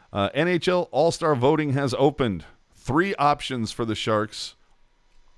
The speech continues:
Couture, Meier, and Burns.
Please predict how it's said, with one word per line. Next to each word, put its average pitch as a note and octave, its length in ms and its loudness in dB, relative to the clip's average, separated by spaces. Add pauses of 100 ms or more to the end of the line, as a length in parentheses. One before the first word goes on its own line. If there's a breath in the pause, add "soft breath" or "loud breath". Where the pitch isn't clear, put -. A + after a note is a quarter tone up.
(160)
Couture, G#3 540 2 (400)
Meier, B2+ 460 0 (360)
and G2 240 -2
Burns. F2 540 -6